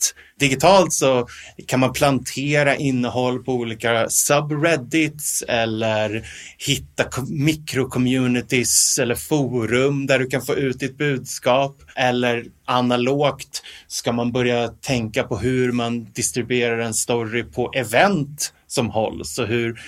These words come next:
eventmarknadsföring och distributionstankarna kan mötas är ju jättespännande.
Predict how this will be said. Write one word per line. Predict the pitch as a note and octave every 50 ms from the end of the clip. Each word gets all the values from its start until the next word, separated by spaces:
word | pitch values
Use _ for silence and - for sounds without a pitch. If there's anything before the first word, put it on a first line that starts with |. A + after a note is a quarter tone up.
| - - -
eventmarknadsföring | B2+ A#2 A2 C#3 C#3 B2 A#2 A2 B2 A#2+ A#2 A2 A2 A#2 G2+ - - E3 F#3+ F#3+ E3+ D#3+ C#3+ B2+ B2
och | A#2
distributionstankarna | A2 B2+ A#2+ - - A#2+ A#2+ G#2+ - C3 B2+ A#2+ A2 G#2+ - - - - C#3 D#3+ F#3+ F#3+ F#3 F3+ - G3+ F#3+ E3+ D3
kan | - - A#2+ A2+
mötas | A2+ A2+ A2 G#2 G#2 - - G#2+ - -
är | A2+
ju | A2 G#2+ A2 A2+
jättespännande. | A2+ A2+ - - - - G#2+ - - C3+ D#3+ F#3+ G3 F3 A#2+ E2 D#2+ - E2+